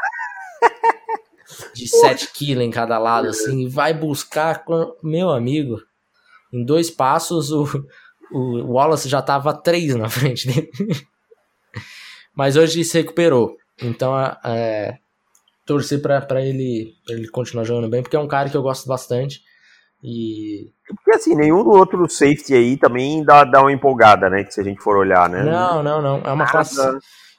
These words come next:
Speaker 2: é, esquisita de safety, ainda mais a de Senior Bowl. É, o Rich Grant é um cara que, de repente, é, aqui dentre esses, é o que mais empolga junto com o Nasir Yildiz, mas é isso, sabe?
Speaker 1: É,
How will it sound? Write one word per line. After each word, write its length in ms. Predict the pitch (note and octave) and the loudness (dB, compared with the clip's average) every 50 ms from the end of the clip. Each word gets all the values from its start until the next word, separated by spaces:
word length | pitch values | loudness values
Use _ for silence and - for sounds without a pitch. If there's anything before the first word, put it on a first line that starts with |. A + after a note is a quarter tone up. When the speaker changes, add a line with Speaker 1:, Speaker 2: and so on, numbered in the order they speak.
| _ _ _ _ | _ _ _ _
Speaker 2:
é, 200 | - C3 B2+ C3 | -6 -4 -2 -2
esquisita 640 | B2+ - - - D3 B2 A2 C3+ C#3+ C#3 C3+ A#2+ A2+ | -2 -4 -6 -6 -6 -4 -2 -2 -2 0 0 -2 -2
de 60 | A2 | -2
safety, 480 | - - - A#2+ B2+ B2+ - - - C#3+ | -6 -6 -2 -2 -4 -4 -6 -6 -4 -4
ainda 160 | C3+ C3 B2 | -4 -2 -4
mais 240 | A#2+ A#2 A#2+ A#2+ A#2 | -4 -4 -4 -4 -6
a 60 | B2+ | -8
de 80 | A#2+ - | -10 -12
Senior 380 | - - - B2+ B2 A#2+ A2 | -14 -8 -6 -4 -4 -4 -4
Bowl. 360 | G#2 G#2 A2+ A#2 B2+ C#3 C#3 _ _ _ _ _ _ _ _ _ - | -4 -4 -4 -2 -2 -4 -6 _ _ _ _ _ _ _ _ _ -10
É, 260 | A2 A2 A2 A2+ A2+ | -8 -4 -2 -2 -2
o 80 | A2 A#2 | 0 -2
Rich 320 | C3 C3+ C3+ - - B2 A2+ A2 | -2 -2 -4 -6 -10 -10 -10 -6
Grant 460 | A2+ A2+ A#2 A#2 A#2+ A#2+ A#2 G#2 - - - - _ _ _ _ _ _ _ _ _ - | -2 -2 0 0 0 -2 -4 -6 -10 -14 -16 -16 _ _ _ _ _ _ _ _ _ -6
é 80 | A2+ | -6
um 100 | A2+ A2+ | -6 -6
cara 240 | A2 A2+ A2 A2 G#2+ | -4 -4 -6 -6 -6
que, 120 | - A2+ | -8 -10
de 120 | G#2+ A2+ A2+ | -8 -6 -6
repente, 840 | A2 A2 G2+ - - A2 A2+ A#2 A2 - - - A2+ G#2 G2 F#2+ - _ _ _ _ _ _ _ _ _ _ _ - | -6 -6 -8 -8 -8 -6 -6 -6 -6 -8 -8 -8 -6 -6 -6 -8 -10 _ _ _ _ _ _ _ _ _ _ _ -12
é, 560 | G#2 G2+ G2+ G2 G2 G2 F#2+ F#2+ F#2+ - - _ | -10 -8 -8 -8 -8 -8 -8 -8 -10 -12 -12 _
aqui 440 | - - A2 G#2+ - _ - - G#2 | -10 -8 -8 -8 -8 _ -18 -16 -16
dentre 600 | G2+ G2+ A2 A2+ B2 C#3 C3 C3+ A#2 G#2+ G#2+ G#2+ | -14 -8 -4 -4 -2 -2 -4 -6 -8 -8 -6 -4
esses, 540 | A2+ A#2 A#2 - - - G2+ - - - _ _ _ _ _ _ _ _ | -4 -4 -6 -6 -10 -12 -12 -14 -14 -18 _ _ _ _ _ _ _ _
é 120 | A#2 A2+ A2 | -6 -6 -6
o 100 | G#2+ - | -6 -8
que 160 | - B2 A2+ | -10 -8 -6
mais 720 | A2+ A2 A2+ A#2 A#2+ B2+ B2+ A#2 - - - - _ _ _ _ _ _ _ _ _ _ _ _ - | -4 -4 -4 -4 -4 -4 -4 -6 -6 -10 -12 -14 _ _ _ _ _ _ _ _ _ _ _ _ -10
empolga 540 | C#3+ A#2+ G#2 - G#2+ G#2 A#2+ C#3 C3 A#2 G2 | -8 -8 -6 -4 -2 0 0 0 0 -2 -2
junto 260 | G2+ A2 A2 A2 _ | -4 -6 -8 -8 _
com 80 | - G#2+ | -10 -8
o 40 | |
Nasir 300 | G#2 G#2 - - - F#2+ | -8 -8 -8 -8 -8 -6
Yildiz, 320 | G2 G#2+ A#2+ C#3 C#3 D3 C#3+ | -4 -4 -4 -4 -4 -4 -4
mas 300 | C#3 D3 D#3 D#3+ D#3+ F#3 | -4 -4 -4 -4 -4 -4
é 80 | A3 | -4
isso, 340 | B3 G3+ C3+ - - - - | -4 -4 -4 -6 -8 -12 -16
sabe? 300 | - - G2+ G2+ G#2 G#2 | -10 -8 -6 -6 -6 -6
Speaker 1:
É, 60 | - | -8